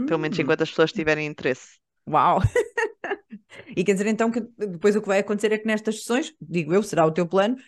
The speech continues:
Speaker 2: juntar então as pessoas das várias levas,
Speaker 1: Sim.
Speaker 2: digamos assim, das várias, eh, seasons
Speaker 1: Sim,
Speaker 2: <laughs>
Speaker 1: exato.
Speaker 2: de mentoria
Speaker 1: É me-,
Speaker 2: e também ir crescendo essa comunidade, certo?
Speaker 1: e, e vai, assim, a comunidade,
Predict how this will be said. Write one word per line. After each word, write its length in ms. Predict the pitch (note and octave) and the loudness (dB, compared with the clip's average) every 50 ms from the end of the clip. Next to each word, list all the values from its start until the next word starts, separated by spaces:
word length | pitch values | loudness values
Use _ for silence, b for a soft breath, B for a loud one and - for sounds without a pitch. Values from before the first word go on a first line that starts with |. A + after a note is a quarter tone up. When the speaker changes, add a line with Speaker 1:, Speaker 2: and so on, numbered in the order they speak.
| B B | B B
Speaker 2:
juntar 500 | - G3 A3 A#3+ B3 A3+ A#3+ G#3+ G#3+ G#3+ | -6 -2 -2 0 2 4 4 6 6 4
então 240 | A3 A3+ A3 A3 A3 | 4 2 0 0 -2
as 100 | A3+ A3+ | -2 -4
pessoas 340 | A3+ - - A#3 G#3 F#3+ F3 | -6 -4 0 0 2 2 0
das 200 | D#3+ F3 F3 F3 | -2 -2 -4 -2
várias 720 | F3 F3+ E3 D#3+ D#3 D3+ C#3+ C#3 C3+ C3 B2+ - - - - _ _ _ _ _ _ _ - | 0 0 0 0 0 -2 -4 -4 -4 -6 -8 -10 -14 -18 -20 _ _ _ _ _ _ _ -2
levas, 480 | E3 F3 A3 E4+ C#4 E3 D3+ D3 C#3+ | 2 4 4 4 4 4 4 2 0
Speaker 1:
Sim. 60 | D3 - - - | -2 -8 -6 -4
Speaker 2:
digamos 220 | E3+ E3+ F3+ E3 | -2 -2 -2 -2
assim, 180 | D#3+ D#3+ - E3+ | -4 -4 -6 -6
das 140 | D3+ D3+ D#3 | -6 -6 -4
várias, 600 | D#3 D3 C#3 C#3 C3+ B2+ B2 C3 C3 C3 - - - | -4 -6 -4 -4 -4 -4 -4 -4 -6 -8 -12 -12 -8
eh, 220 | C#3+ B2+ A#2 B2 | -6 -6 -6 -6
seasons 800 | - - - D4+ D#4+ A#3 E3 E3 C#3 C3 C3+ - - - - - | -6 -4 0 2 2 4 2 2 -2 -2 -4 -6 -6 -8 -8 -10
Speaker 1:
Sim, 400 | - - G3+ G3 F3 E3+ F#3 F3 B B B B - - - - - | -2 2 4 4 4 4 0 -2 B B B B -8 -8 -8 -4 0
Speaker 2:
<laughs> 340 | - C4+ C4 - - B3+ - | 0 0 0 0 0 0 2
Speaker 1:
exato. 420 | - E3 D#3+ - D#3+ D3 C#3+ - G3 F3+ | 2 0 2 4 4 2 2 0 0 2
Speaker 2:
de 140 | G3+ G3+ F#3+ | 4 4 4
mentoria 540 | G3 G3+ G3+ G3 - G3+ G3 A3 A3 - A#3 | 4 2 0 0 0 0 0 4 4 6 6
Speaker 1:
É 20 | |
me-, 180 | B3 B3+ B3 B3 | 6 6 4 4
Speaker 2:
e 100 | A#3+ A3+ | 2 2
também 360 | A#3 A#3 G#3+ A3+ A#3+ A#3+ A#3+ | 2 2 2 2 0 -2 -2
ir 440 | A3+ - A#3+ A3 B3+ B3 A#3+ A#3+ A3+ | -4 -4 -4 -4 -4 -4 -4 -4 -6
crescendo 340 | A#3 - - C4 B3 A#3 C4+ | -8 -4 -2 0 0 2 2
essa 180 | C4 C4 C4+ | 0 0 -2
comunidade, 460 | B3+ C4 B3+ C4+ D#4 D4 B3 A#3 A#3 - | -2 -2 -2 -2 0 0 0 0 -2 -4
certo? 220 | - C#3+ - - | -6 -6 -6 -8
Speaker 1:
e, 100 | - - - _ _ _ _ _ - | -12 -14 -14 _ _ _ _ _ -6
e 60 | G#3+ | 2
vai, 280 | F3 A3+ G#3+ G#3+ G#3+ - - | 4 6 6 6 6 2 0
assim, 360 | D3 - - - D3+ C3+ C3+ | -4 -8 -6 -6 -4 -2 -2
a 80 | D3 D3+ | -2 -2
comunidade, 540 | - - F3+ F3+ F#3 F#3 G#3 G3+ G#3 G3+ | -2 -4 0 2 4 6 6 6 6 4